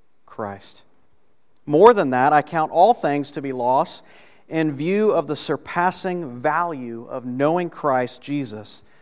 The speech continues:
my Lord, for whom I have suffered the loss of all things and count them as rubbish, so that I may gain Christ." And consider that package of truth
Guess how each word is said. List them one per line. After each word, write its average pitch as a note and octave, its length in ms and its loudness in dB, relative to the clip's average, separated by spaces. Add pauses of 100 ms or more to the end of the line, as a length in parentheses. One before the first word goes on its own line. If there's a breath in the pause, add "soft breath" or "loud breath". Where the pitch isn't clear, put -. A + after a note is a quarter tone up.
(200 soft breath)
my A#2+ 180 -4
Lord, A#2 460 -4 (540 soft breath)
for G3+ 480 0 (160)
whom D#3 420 -8
I E3 160 0
have D#3+ 240 -2
suffered C3+ 560 0
the B2+ 80 -2
loss C#3+ 600 -4 (400 soft breath)
of B2 160 -4
all D3+ 220 2
things A2 560 -10 (500 soft breath)
and C3 140 -8
count F3+ 320 0
them C#3+ 180 -2
as C3 480 -6 (760)
rubbish, - 540 -14 (1000)
so F#3+ 600 -4
that C#3+ 380 -2
I C3+ 300 -6
may B2+ 320 -8
gain A#2 500 -16 (680)
Christ." A2 640 -12
And B2 120 -18
consider E3 460 -6
that C#3 260 -4
package C#3+ 540 -4
of A#2+ 160 -10
truth D3 420 -6